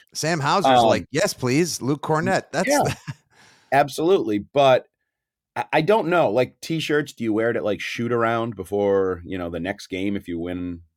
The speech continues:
Speaker 2: a T-shirt that says N B A Cup champion or what? I don't, to me, the biggest thing to come out of this game isn't
Speaker 1: Mm-hmm.
Speaker 2: re-, i-, is Jaylen Brown played a great game, and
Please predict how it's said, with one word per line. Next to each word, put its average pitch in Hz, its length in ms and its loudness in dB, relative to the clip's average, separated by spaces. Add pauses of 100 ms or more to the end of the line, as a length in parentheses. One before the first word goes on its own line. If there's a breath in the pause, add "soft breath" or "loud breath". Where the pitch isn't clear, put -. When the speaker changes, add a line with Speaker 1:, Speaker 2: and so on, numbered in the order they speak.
(140)
Speaker 2:
a 82 80 -18
T-shirt 92 400 -8
that 82 160 -8
says 80 520 -6 (440)
N 82 160 -8
B 80 160 -4
A 78 120 -4
Cup - 340 -6
champion 95 580 -6
or 92 80 -4
what? 90 160 -4
I 113 120 2
don't, 123 200 0 (380 loud breath)
to - 80 0
me, 339 160 4
the 262 100 6
biggest 160 380 4
thing 143 240 2
to - 80 -8
come 123 140 0
out 104 100 4
of 85 80 -2
this 110 180 0
game 151 440 -2 (100)
isn't 151 340 0
Speaker 1:
Mm-hmm. 92 140 -8
Speaker 2:
re-, 127 180 2
i-, 123 120 0 (160)
is 107 180 -2
Jaylen 151 340 2
Brown 117 280 2
played 87 180 -2
a 78 40 -6
great 87 300 -4
game, - 280 -8 (120)
and 85 380 -4